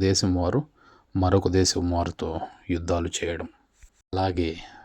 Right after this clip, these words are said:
మనుషులంతా ఒకటిగా జీవించకుండా ఎక్కువ శాతం మంది ఒంటరిగానే జీవించటానికి అలవాటు పడడం. అంటే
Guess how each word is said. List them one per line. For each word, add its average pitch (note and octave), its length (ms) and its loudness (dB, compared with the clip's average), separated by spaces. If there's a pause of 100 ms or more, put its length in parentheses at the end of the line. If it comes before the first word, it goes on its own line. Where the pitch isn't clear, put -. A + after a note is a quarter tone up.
(240)
మనుషులంతా A2+ 640 2 (560)
ఒకటిగా G2+ 440 2 (360)
జీవించకుండా E2+ 800 -2 (540)
ఎక్కువ - 280 0 (120)
శాతం G#2 340 0
మంది E2+ 340 -4 (640)
ఒంటరిగానే F#2 720 0 (400)
జీవించటానికి F#2 1000 -2 (600)
అలవాటు F2 480 0
పడడం. E2+ 300 -4 (560)
అంటే F#2 320 -4